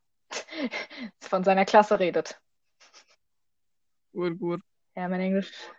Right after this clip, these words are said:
Speaker 1: mein Englischlehrer, äh, hat damals, äh, bevor seine Klasse den Abschluss gemacht hat, ziemlich oft von seiner Klasse geredet. Er redet auch heute noch sehr oft ziemlich gerne von seiner Klasse.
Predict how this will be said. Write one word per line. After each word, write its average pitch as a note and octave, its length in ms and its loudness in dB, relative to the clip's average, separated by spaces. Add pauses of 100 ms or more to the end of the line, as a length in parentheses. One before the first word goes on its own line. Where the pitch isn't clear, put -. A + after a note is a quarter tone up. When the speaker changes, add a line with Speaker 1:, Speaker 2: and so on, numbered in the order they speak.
(440)
Speaker 1:
mein F#3 280 -4
Englischlehrer, G3 840 2
äh, E3+ 100 0 (160)
hat F#3 100 -2 (160)
damals, F#3+ 640 0
äh, F3 320 -2
bevor F3 260 -4
seine F3+ 200 -4
Klasse F3+ 300 -2
den F3+ 140 0
Abschluss F3+ 360 -4
gemacht F3+ 320 -2
hat, F3+ 180 -2
ziemlich B3 300 8
oft F3+ 120 2
von F#3+ 140 0
seiner F#3+ 180 6
Klasse G3+ 260 4
geredet. G3+ 460 8 (840)
Er F#3 80 -14
redet F3 220 -4
auch F3+ 120 -2
heute G3+ 240 6
noch E3+ 100 -6
sehr E3+ 160 -4
oft - 160 -10 (200)
ziemlich - 420 -18
gerne E3+ 220 -10
von F3 200 -8
seiner F3 220 -4
Klasse. F3 380 -8